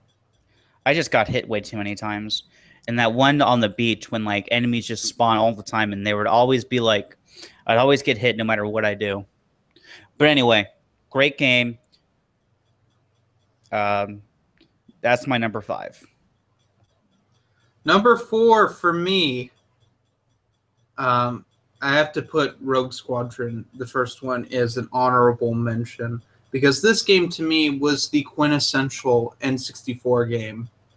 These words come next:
Speaker 2: for Star Wars. And I'm not talking Shadows of the Empire 'cause I never played it.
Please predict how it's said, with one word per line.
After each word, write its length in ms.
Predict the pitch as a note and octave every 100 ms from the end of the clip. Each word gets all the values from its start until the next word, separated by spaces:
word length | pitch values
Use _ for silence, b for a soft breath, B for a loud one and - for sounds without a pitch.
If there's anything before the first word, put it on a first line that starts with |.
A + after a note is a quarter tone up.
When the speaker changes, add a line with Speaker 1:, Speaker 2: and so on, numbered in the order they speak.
| _ _ _ -
Speaker 2:
for 80 | B2+
Star 360 | - B2 A#2
Wars. 260 | A2+ A#2+ -
And 140 | C#3+
I'm 80 | E3+
not 180 | A3+ A3+
talking 300 | G#3+ G3 F3
Shadows 240 | F3 E3
of 60 | D#3
the 100 | C#3+
Empire 260 | C#3 C#3
'cause 160 | B2 -
I 60 | B2
never 180 | A#2+
played 280 | A2+ B2 A2+
it. 120 | -